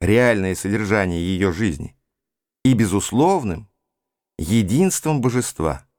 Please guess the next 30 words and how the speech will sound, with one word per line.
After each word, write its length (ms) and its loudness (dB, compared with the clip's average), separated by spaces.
представляющим 840 0
идеальное 500 2
начало 600 -2
и 100 4
норму 580 2
этой 300 -2
жизни. 500 -6
Как 220 0
живое 360 2
средоточие 960 -2
или 180 4
душа 320 0
всех 280 -6
тварей 560 -2
и 100 2
вместе 400 2
с 100 -4
тем 260 0
реальная 380 0
форма 360 -2
божества, 680 -2
сущий 460 -2
субъект 500 -2
тварного 420 0
бытия 400 -2
и 100 0
сущий 400 -2
объект 420 -2
божественного 680 -2
действия, 640 -4